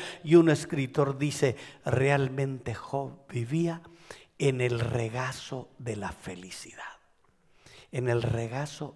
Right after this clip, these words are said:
de la riqueza, en el regazo de la prosperidad". Y, y parece que sí, pero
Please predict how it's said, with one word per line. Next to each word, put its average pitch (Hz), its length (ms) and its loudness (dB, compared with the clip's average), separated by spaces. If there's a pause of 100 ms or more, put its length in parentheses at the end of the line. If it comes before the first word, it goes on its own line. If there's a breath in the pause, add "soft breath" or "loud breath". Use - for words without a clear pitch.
de 120 180 -8
la 107 140 -10
riqueza, 156 640 -10 (480 loud breath)
en 123 220 -2
el 117 140 -4
regazo 117 800 -8 (100)
de 120 220 -6
la 101 320 -8
prosperidad". 85 1160 -12 (1000 soft breath)
Y, 143 600 -2 (320)
y 175 120 -2
parece 233 680 2 (720)
que 139 100 -2
sí, - 260 -4 (1200 soft breath)
pero 139 340 6